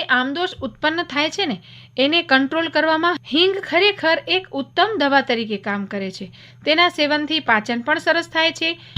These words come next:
ભૂખ લાગે છે અને વાયુ પણ શાંત થઈ જાય છે. અને આ જે આમદોષ ઉત્પન્ન થાય છે ને એનો તો સંપૂર્ણપણે નાશ કરી દે છે. દાળ શાકમાં હિંગનો વઘાર કરવામાં આવે છે,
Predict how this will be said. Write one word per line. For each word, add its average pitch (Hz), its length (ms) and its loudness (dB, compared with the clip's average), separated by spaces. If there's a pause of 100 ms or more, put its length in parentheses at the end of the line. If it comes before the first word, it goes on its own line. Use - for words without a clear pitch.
(100)
ભૂખ 277 320 -6
લાગે 294 340 0
છે 294 180 -10 (180)
અને 285 260 2 (300)
વાયુ 220 320 0
પણ 440 280 0
શાંત 302 300 0
થઈ 233 200 -4
જાય 202 220 -2
છે. 185 160 -8 (260)
અને 302 180 2
આ 320 140 4
જે 339 140 2
આમદોષ 285 480 2
ઉત્પન્ન 311 460 -4
થાય 359 220 2
છે 415 160 -2
ને 370 120 -4 (280)
એનો 311 220 0
તો 370 160 0
સંપૂર્ણપણે 294 920 0
નાશ 262 300 2
કરી 226 260 -4
દે 196 160 -2
છે. 185 160 -8 (420)
દાળ 233 240 4
શાકમાં 262 520 0
હિંગનો 320 360 0
વઘાર 262 380 2
કરવામાં 262 480 0
આવે 277 180 0
છે, 381 160 0